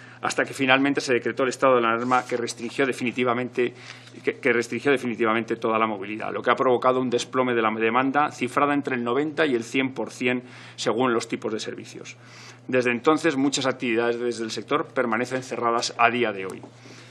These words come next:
Las pérdidas de facturación ocasionadas desde el catorce de marzo hasta finales, hasta mayo se estiman en mil quinientos millones de euros, pérdidas que continuarán creciendo a lo largo del año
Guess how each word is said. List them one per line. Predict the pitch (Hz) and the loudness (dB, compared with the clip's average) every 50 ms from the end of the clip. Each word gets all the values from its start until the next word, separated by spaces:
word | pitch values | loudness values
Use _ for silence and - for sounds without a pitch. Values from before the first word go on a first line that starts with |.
| - - - - - - - - | -20 -20 -20 -20 -20 -20 -8 -4
Las | - 131 - - | -2 -2 -2 2
pérdidas | - - 170 170 170 196 190 196 208 220 214 - - - - - - - - | 8 10 10 10 10 4 2 2 2 0 0 -4 -6 -8 -14 -20 -20 -16 -8
de | - 135 | -6 0
facturación | - 156 - - - 147 143 - - 147 127 | 0 0 0 2 2 2 2 2 2 0 0
ocasionadas | 123 - 127 - 131 127 135 139 131 117 | 2 0 -2 -2 2 2 4 4 4 2
desde | 120 113 123 | 0 -2 -2
el | 117 | -2
catorce | 117 113 - 135 123 - 127 | -2 -2 -2 -2 0 2 2
de | 120 | 2
marzo | 113 127 135 135 - - 160 185 - - - | 4 2 0 0 0 -2 -4 -4 -4 -6 -8
hasta | 117 - - 117 - | -8 -6 -6 -6 -6
finales, | - 117 120 123 120 120 | -2 -2 -2 -2 -2 -2
hasta | - - 110 - 120 110 | -4 -6 -4 0 0 2
mayo | 117 131 147 156 175 170 - | 4 4 4 2 0 0 0
se | - 127 117 | -4 -4 -6
estiman | - - 143 143 156 143 | -2 -2 0 0 2 2
en | 123 123 | 2 2
mil | 135 143 135 | 0 0 0
quinientos | 135 139 135 139 143 139 - 151 127 | 0 0 2 2 0 0 -2 -2 -2
millones | 123 117 120 127 123 123 110 | -2 -2 -2 -2 -2 -2 -2
de | 113 110 | -2 -2
euros, | 107 98 95 - - - - - - - - | -4 -4 -6 -10 -12 -14 -18 -20 -20 -8 0
pérdidas | - 139 143 143 156 151 151 160 156 - | 2 2 4 4 2 4 4 4 4 4
que | - 135 120 | -2 -4 -2
continuarán | - 123 117 110 - 117 113 110 107 117 127 139 139 | -2 -2 -2 -2 -2 -2 -2 0 0 2 2 0 0
creciendo | - - 110 113 113 - 127 123 123 127 131 127 - | 0 -2 -4 -4 -4 -2 -2 0 0 0 0 0 0
a | - 113 | 0 0
lo | 110 110 | 2 2
largo | 120 127 127 127 127 | 2 4 4 4 2
del | 117 113 | 2 2
año | 120 120 123 127 123 | 0 -2 -2 -2 -2